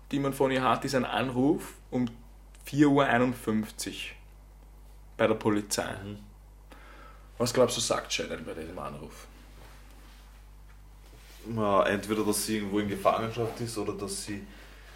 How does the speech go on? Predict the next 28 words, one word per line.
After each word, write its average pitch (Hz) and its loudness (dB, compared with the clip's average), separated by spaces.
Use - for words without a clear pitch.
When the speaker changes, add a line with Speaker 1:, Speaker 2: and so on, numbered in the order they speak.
Speaker 2:
sterben 98 -2
wird 110 0
oder 92 -2
verfolgt - -4
wird. 76 -10
Speaker 1:
Genau, 107 2
so 104 0
ähnlich. 120 2
Sie - -6
schreit 120 4
einfach 117 0
wieder 120 2
nur, 117 4
"Sie 113 2
wollen 101 2
mich 98 -6
umbringen, 95 -4
sie 95 -8
wollen 92 -2
mich 90 -10
Speaker 2:
Okay. 95 -8
Speaker 1:
umbringen." 90 -10
Und 107 -2
danach 104 0
beendet 110 -6
das - -10
Telefonat 90 -12
direkt. - -14